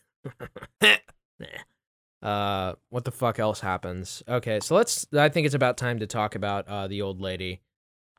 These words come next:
Speaker 1: uh, dying.
Speaker 2: Yeah.
Speaker 1: Um,
Speaker 2: We don't
Speaker 1: so
Speaker 2: have to go too extensive on most of this.
Speaker 1: Yeah.
Speaker 2: Hopefully people will see this for themselves and get
Speaker 1: Yeah.
Speaker 2: the, <laughs> the
Speaker 1: But it's
Speaker 2: humor.
Speaker 1: awesome. The, you, the first time we see, I was joke, I was, like, hoping the whole lady fucking rots.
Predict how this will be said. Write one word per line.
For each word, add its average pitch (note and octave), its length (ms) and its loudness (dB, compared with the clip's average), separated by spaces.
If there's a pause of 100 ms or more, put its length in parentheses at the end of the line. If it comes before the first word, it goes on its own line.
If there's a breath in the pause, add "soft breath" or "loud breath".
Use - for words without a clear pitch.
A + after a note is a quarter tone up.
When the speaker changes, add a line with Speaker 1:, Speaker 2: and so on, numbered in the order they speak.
Speaker 1:
uh, F#2+ 380 -4
dying. D2+ 480 -8 (680)
Speaker 2:
Yeah. F#2 400 2 (220)
Speaker 1:
Um, G2 480 -4
Speaker 2:
We D#3 80 4
don't E3+ 120 8
Speaker 1:
so E3+ 40 6
Speaker 2:
have D#3+ 120 4
to D#3 80 2
go C#3+ 140 6
too C3 220 2
extensive B2 640 -2
on A2+ 160 0
most A2+ 280 -2
of B2 80 0
this. B2 440 2 (380)
Speaker 1:
Yeah. G2+ 280 -4
Speaker 2:
Hopefully C#3 400 8
people B2+ 280 2
will A#2+ 120 4
see A#2+ 220 0
this - 420 0
for B2 140 4
themselves A2+ 640 2
and A2 220 -6 (540)
get A#2 300 8
Speaker 1:
Yeah. F2 60 -8
Speaker 2:
the, C3+ 300 8
<laughs> - 0 -
the C#3+ 280 6
Speaker 1:
But D#3+ 120 10
it's C#3 100 4
Speaker 2:
humor. C3 400 2 (100)
Speaker 1:
awesome. C3+ 680 4
The, B2+ 140 0
you, C#3+ 220 2
the C3+ 140 -4
first F3+ 280 2
time F3 160 6
we E3 80 4
see, - 180 -2
I D#3 140 10
was D#3+ 200 4
joke, D3+ 360 4
I D3 60 4
was, C#3+ 140 2
like, C3+ 120 2
hoping E3+ 280 2
the C3+ 80 0
whole E3 260 6
lady C#3 240 4
fucking A#2+ 380 -2
rots. G#2+ 760 4